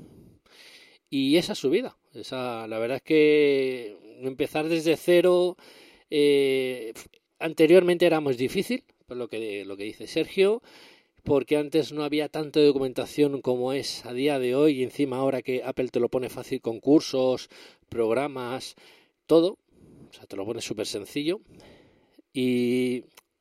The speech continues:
el éxito de que, digamos, eh, tengas, eh, ganes todo esto, que tengas éxito en crear tu app,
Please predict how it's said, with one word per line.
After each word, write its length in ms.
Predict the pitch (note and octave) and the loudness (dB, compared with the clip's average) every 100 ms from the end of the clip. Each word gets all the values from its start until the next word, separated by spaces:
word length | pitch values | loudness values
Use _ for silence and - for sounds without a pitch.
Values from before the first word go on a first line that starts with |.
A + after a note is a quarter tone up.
| _ | _
el 140 | C3+ C#3+ | 2 4
éxito 520 | D3 E3 D3+ F3+ G#3+ _ - _ _ _ _ | 4 2 6 6 4 _ -20 _ _ _ _
de 200 | _ C3 | _ -2
que, 320 | A#2+ C3 B2+ A#2+ | 0 0 0 0
digamos, 560 | A#2+ C#3 D3 A2+ - - | -2 -4 -4 -6 -8 -12
eh, 800 | A2+ G#2+ G2 F#2+ F2+ E2+ E2 _ _ _ _ _ _ _ _ _ _ _ - - _ _ _ _ _ _ | -12 -10 -12 -12 -12 -14 -20 _ _ _ _ _ _ _ _ _ _ _ -20 -20 _ _ _ _ _ _
tengas, 480 | - D3 D3 - - | -2 0 -2 -4 -8
eh, 520 | C3 B2 A#2 G#2+ G#2 G2 _ _ | -6 -4 -4 -6 -8 -12 _ _
ganes 460 | - A2+ C#3+ D3+ C3 | -16 -4 -2 -2 -2
todo 220 | D#3 C#3+ | 0 2
esto, 400 | D#3+ - D#3+ E3 _ _ _ - _ | 0 0 -4 -4 _ _ _ -20 _
que 120 | A2+ | -12
tengas 320 | G#2+ C#3 C3 D3 | -8 -8 -6 -8
éxito 360 | - A#2+ A#2 | -8 -8 -8
en 240 | G#2+ G#2 F#2 | -8 -12 -14
crear 320 | A2 A2 A2+ | -10 -8 -4
tu 160 | B2+ B2+ | -2 0
app, 200 | D#3 | -2